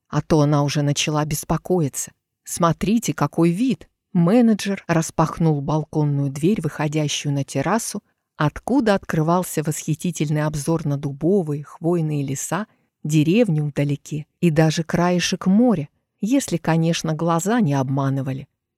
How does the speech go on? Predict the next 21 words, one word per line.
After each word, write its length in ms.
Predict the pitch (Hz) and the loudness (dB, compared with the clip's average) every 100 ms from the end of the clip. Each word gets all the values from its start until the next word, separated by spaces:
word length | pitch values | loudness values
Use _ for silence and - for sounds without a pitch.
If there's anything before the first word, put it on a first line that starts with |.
| - | -2
Аделя 420 | 185 160 170 160 | 0 4 4 4
вдохнула 640 | 147 160 160 - 175 165 | 2 2 2 2 2 0
спасительного 840 | 151 - 151 - 156 160 147 143 135 | -4 -2 -2 0 -2 0 -2 0 -2
воздуха 600 | 156 247 233 233 - 208 _ - | -2 -2 -2 -4 -6 -14 _ -4
и 120 | 156 | -2
снова 560 | - - 143 220 247 226 | -2 0 2 4 4 2
нырнула 720 | 190 180 165 175 190 175 - _ | 2 0 0 0 0 -2 -8 _
в 140 | - 156 | -6 -4
удушающие 880 | 143 147 - 180 226 202 - - 160 | -2 -2 -2 -2 0 0 0 -2 -2
розовые 500 | 156 156 147 147 143 | -2 -4 -4 -4 -4
сливки. 640 | - 143 139 - - 151 _ _ _ _ | -4 -4 -6 -8 -16 -18 _ _ _ _
К 60 | - | 0
её 220 | 165 165 | 4 4
облегчению 640 | 151 151 - - 190 156 | 4 -2 0 0 2 2
остальные 520 | 143 - 147 147 147 143 | -2 -2 -2 0 0 0
комнаты 560 | - 240 214 202 180 170 | 2 4 4 2 -4 -2
были 280 | 185 277 | 0 2
выдержаны 580 | 170 160 151 156 151 147 | 2 0 0 -2 0 -2
в 60 | - | -2
классическом 800 | 165 147 - 135 - - 135 139 | -2 -4 -4 -6 -6 -4 -4 -4
стиле, 480 | - - 240 247 | -4 -2 0 0